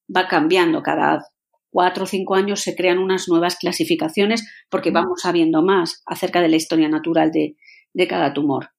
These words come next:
Speaker 1: Pero bueno, en definitiva, y para ser muy esquemáticos, T N M es el más utilizado, el T significa el tamaño del tumor y la cantidad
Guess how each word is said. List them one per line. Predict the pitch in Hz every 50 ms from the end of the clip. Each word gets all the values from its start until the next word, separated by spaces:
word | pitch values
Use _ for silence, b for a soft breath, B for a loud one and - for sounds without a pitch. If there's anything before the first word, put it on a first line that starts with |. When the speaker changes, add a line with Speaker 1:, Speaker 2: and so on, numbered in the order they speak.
| _ _ B B B B B B B B _ _ _ _ _ _
Speaker 1:
Pero | 208 196 185
bueno, | 190 190 180 160
en | 165
definitiva, | 180 180 - 202 196 185 190 202 180 147 151
y | 160
para | 160 165 175 175
ser | - 202 190
muy | 196 196 196 196
esquemáticos, | 185 185 - - 170 156 139 127 135 - 160 - - - - - - _ _ _ _ _ _
T | - 208 220 214 214 214 - -
N | 190 208 202 196 208 247
M | 269 269 - - 135 131 -
es | - -
el | 180 170 160 160
más | 175 175 175 -
utilizado, | 175 156 165 170 185 196 - - 247 262 269 285 311 320 311 _ _ _ _
el | - 165 170 160 -
T | - 196 175 160 156
significa | - - 185 180 165 160 - 196 180 - 175 - -
el | 180 175 160 165
tamaño | 165 165 175 175 180 170 165
del | 170 160 160
tumor | - 185 185 202 247 302 330 - - b b b b b b b b b b _ -
y | 220 208 208 208 190 - -
la | 196 185 185 185 -
cantidad | - 180 175 175 175 165 160 165 170 175 190 208 240